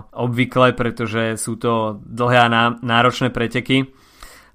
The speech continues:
A takisto existuje vždy možnosť neskorého útoku, pretože nie každý chce šprintovať, a, na velodrome v Rúbe. No a keď už teda prídete na ten velodrom v prvej skupine, tak je to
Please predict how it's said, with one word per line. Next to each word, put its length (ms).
A 560
takisto 880
existuje 560
vždy 640
možnosť 480
neskorého 560
útoku, 560
pretože 480
nie 160
každý 400
chce 160
šprintovať, 640
a, 400
na 160
velodrome 640
v 60
Rúbe. 280
No 320
a 480
keď 160
už 80
teda 240
prídete 400
na 160
ten 160
velodrom 640
v 80
prvej 320
skupine, 540
tak 420
je 220
to 260